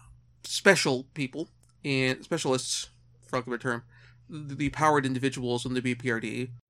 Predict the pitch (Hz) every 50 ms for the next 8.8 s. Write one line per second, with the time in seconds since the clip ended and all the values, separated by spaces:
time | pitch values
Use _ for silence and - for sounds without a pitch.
0 | _ _ _ _ _ - - 151 135 - 120 - - - - 233 247 220 160 127
1 | 113 120 123 135 - _ _ - - _ _ _ _ - - 170 160 147 151 151
2 | 143 139 139 139 131 123 123 127 120 - 120 113 - - 127 123 - 131 123 120
3 | 117 135 135 131 - 143 139 131 131 127 127 - - 127 117 120 110 110 107 107
4 | 107 - - 104 110 117 127 151 151 131 101 - - - - - - - _ -
5 | - - - - 240 226 208 - - - - - _ _ _ _ - 160 175 165
6 | - 143 131 123 120 104 104 - - - - - _ _ _ - - _ _ -
7 | - 262 254 - - 226 220 208 208 185 185 175 160 165 156 156 - 185 170 151
8 | 143 147 156 143 - - - - - - 151 139 135 139 135